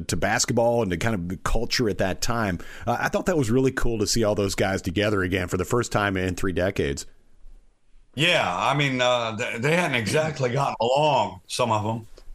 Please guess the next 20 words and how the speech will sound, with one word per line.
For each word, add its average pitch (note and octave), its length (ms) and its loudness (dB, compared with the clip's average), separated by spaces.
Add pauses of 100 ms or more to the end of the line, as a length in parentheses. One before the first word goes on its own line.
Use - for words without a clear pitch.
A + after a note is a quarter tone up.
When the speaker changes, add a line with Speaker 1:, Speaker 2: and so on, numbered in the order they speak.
Speaker 2:
uh, F#2+ 480 0
over A2 260 0
the G#2+ 80 0
course A2+ 340 -2
of A#2 100 0
the G#2+ 60 0
last G#2+ 300 0
three A2 160 -2
decades. G#2+ 480 -2 (460)
It's A2+ 180 0
starting F3 240 2
to D3+ 60 2
make C3+ 180 2
me B2+ 120 0
feel C3 200 0
old C3+ 300 4
because A#2+ 260 -2
I B2+ 80 0
saw C#3+ 460 2
them F2 360 -2